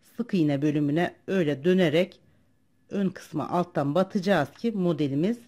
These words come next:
ortaya çıksın. Tıpkı şöyle şu şekilde bakın.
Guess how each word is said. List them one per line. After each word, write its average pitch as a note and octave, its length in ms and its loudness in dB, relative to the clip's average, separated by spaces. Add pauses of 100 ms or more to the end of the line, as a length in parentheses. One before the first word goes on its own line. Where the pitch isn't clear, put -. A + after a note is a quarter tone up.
(680)
ortaya E3 420 -2
çıksın. - 600 -6 (140)
Tıpkı G3+ 520 -6 (100)
şöyle E3 420 -2
şu - 180 -14
şekilde C#3 520 -8
bakın. F3 360 -8